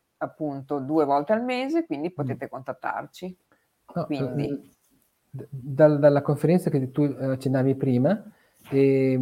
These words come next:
Speaker 2: una, una, una signora di, ehm, che lei è osteopata, è venuta da Trento, però ha visto la conferenza. Lei già ti seguiva per l'astrologia, con le altre cose che fai,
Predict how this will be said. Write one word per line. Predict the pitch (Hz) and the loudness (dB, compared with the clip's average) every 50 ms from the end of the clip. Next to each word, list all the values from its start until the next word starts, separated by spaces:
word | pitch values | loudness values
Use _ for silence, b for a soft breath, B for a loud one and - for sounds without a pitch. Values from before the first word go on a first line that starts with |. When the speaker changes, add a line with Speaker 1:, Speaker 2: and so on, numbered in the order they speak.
| 127 127 - | -2 -4 -2
Speaker 2:
una, | 151 147 147 143 135 131 127 - | 0 2 2 2 2 0 -2 -2
una, | - 143 139 131 127 123 123 120 120 - | -2 0 0 0 0 -2 -2 -4 -4 -6
una | 135 131 135 131 | -6 -4 -4 -4
signora | 131 - 135 139 151 156 143 135 | -4 -4 -2 0 0 2 2 2
di, | 123 123 135 147 147 135 - - | 0 0 0 0 0 0 -2 -4
ehm, | - 123 120 120 117 117 117 117 113 113 110 110 110 110 107 110 113 - | -6 -4 -4 -4 -4 -4 -4 -4 -4 -6 -6 -6 -8 -8 -10 -12 -12 -10
che | - 127 | -6 -4
lei | 123 135 135 127 | 0 0 0 0
è | 123 - 131 127 127 120 117 - - - _ _ _ _ | 0 -2 -2 0 0 0 -2 -4 -10 -20 _ _ _ _
osteopata, | - 135 127 - - - 135 123 123 - - - - 190 220 226 - - _ _ _ _ _ _ _ _ _ _ _ _ _ | -6 -6 -6 -4 -2 0 0 0 2 0 -2 2 4 4 4 2 0 -14 _ _ _ _ _ _ _ _ _ _ _ _ _
è | - 139 143 | 0 2 4
venuta | 151 156 160 180 185 190 170 | 6 6 6 6 6 4 4
da | 147 156 | 4 4
Trento, | 156 - 160 143 127 120 117 113 - 127 123 123 123 - _ _ _ _ _ _ _ _ _ _ _ _ _ _ _ _ _ _ _ _ _ _ _ _ _ _ - | 2 2 2 2 4 2 2 0 0 -2 -2 -4 -4 -10 _ _ _ _ _ _ _ _ _ _ _ _ _ _ _ _ _ _ _ _ _ _ _ _ _ _ 0
però | 151 147 156 190 196 | 4 6 6 6 6
ha | - 135 | 6 4
visto | 131 156 160 - 180 | 4 4 4 4 2
la | 156 | 2
conferenza. | - 139 127 120 - 143 170 180 139 120 120 - 135 | 2 2 -2 0 2 2 4 4 4 2 2 4 6
Lei | 151 180 185 | 6 6 6
già | 147 175 165 | 6 4 2
ti | 165 165 | 2 2
seguiva | 156 - - 151 139 147 156 147 139 127 127 127 120 | -2 0 0 0 2 4 4 4 4 4 2 2 0
per | 120 - 143 135 131 | -2 0 0 2 2
l'astrologia, | 131 131 123 - 127 127 135 131 123 120 120 120 135 160 | 2 0 -2 -2 -2 0 0 0 0 2 0 2 2 0
con | 156 - 131 | 0 0 -2
le | 127 117 120 123 131 | -2 -2 -4 -4 -2
altre | 131 123 135 127 | -2 -2 -2 -2
cose | - 135 127 127 | 0 0 0 0
che | 131 123 | 0 -2
fai, | 123 - 135 131 123 120 | -2 0 -2 -2 -2 -4